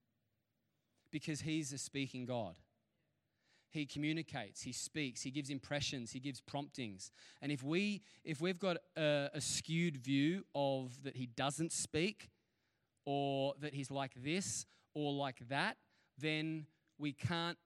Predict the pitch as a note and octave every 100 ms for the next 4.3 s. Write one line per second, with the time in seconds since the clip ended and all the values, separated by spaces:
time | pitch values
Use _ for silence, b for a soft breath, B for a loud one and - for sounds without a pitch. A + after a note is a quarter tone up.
0 | D3+ A#2+ - - - G3 - - - C3+
1 | A2+ - F2+ - _ _ _ _ _ _
2 | _ _ D3+ D3+ - F3 G3 F#3 D#3+ -
3 | F3+ G#3 - E3+ D3+ C3+ D3 D3+ C#3+ A#2+
4 | - F3 F#3+